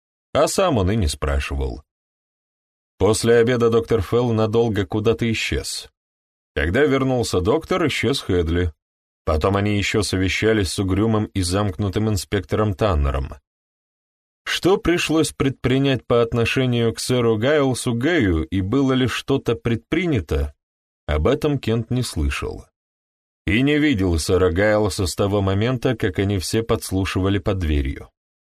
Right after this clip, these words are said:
Чтобы вырваться из гнетущей атмосферы четырёх дверей,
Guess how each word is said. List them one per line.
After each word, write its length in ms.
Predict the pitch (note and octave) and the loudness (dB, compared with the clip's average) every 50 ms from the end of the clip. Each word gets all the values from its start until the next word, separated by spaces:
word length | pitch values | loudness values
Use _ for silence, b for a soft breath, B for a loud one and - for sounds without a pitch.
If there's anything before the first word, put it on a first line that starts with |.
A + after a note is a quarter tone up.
| _ _ _ _ _ _ _ _ | _ _ _ _ _ _ _ _
Чтобы 360 | - - - G2+ F#2 F#2 E2 | -10 -4 -2 0 2 2 2
вырваться 480 | C#2+ D#2 F#2+ G2 F#2 F2+ F2 - - E2 | 2 2 0 2 2 0 0 0 -2 -2
из 120 | D2+ D2 | -2 -2
гнетущей 560 | D2 C#2+ D#2+ F2 E2 - G#2 F#2+ - - F2+ | -2 0 0 -2 0 0 -2 -4 -2 -2 -2
атмосферы 640 | F2 D2+ - F2 E2+ E2 - - F#2 G2+ G2 F#2 D#2+ | -2 -2 -2 -4 -4 -4 -2 -2 0 0 0 0 -2
четырёх 480 | - - F2+ D#2 F2+ E2+ F2+ F2+ E2+ | -2 -4 -4 -4 -2 -2 0 0 0
дверей, 460 | D#2 D#2+ F2+ F#2 A#2 C3 A#2 D#2 C#2+ | 0 0 0 0 0 0 0 -2 -2